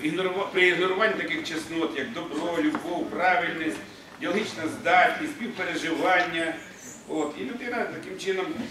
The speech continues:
е, повністю індивідуалізується. От, значить, заключається, значить, з-, замикається в самій собі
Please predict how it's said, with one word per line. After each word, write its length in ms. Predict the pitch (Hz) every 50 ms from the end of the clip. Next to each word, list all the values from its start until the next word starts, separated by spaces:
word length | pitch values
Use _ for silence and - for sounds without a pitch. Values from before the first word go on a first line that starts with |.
| - 233 - - - - 135
е, 340 | 143 147 143 143 143 139 139 135 135 131 127 123 117 110 107 104 104 - - - - - - - 120 123 - - - 120 120 - - - - - - - - - -
повністю 400 | - 180 190 190 180 - - - - 185
індивідуалізується. 920 | 170 160 180 180 175 175 180 175 - 180 175 175 160 143 - - - - - - - - - - - - - - - - - - - 139
От, 220 | 135 131 123 123 127 131
значить, 280 | 127 127 120 127 117 117
заключається, 680 | 165 165 160 160 156 - 180 175 165 156 147 - - 127 123 123 139 147 143
значить, 220 | 143 135 135 131 123 120
з-, 180 | 127 131 123 120
замикається 580 | 160 160 160 165 160 175 170 160 151 - 147 139
в 100 | 131 -
самій 260 | 147 143 147 151 147
собі 540 | - - 147 131 120 - 190 220 226 -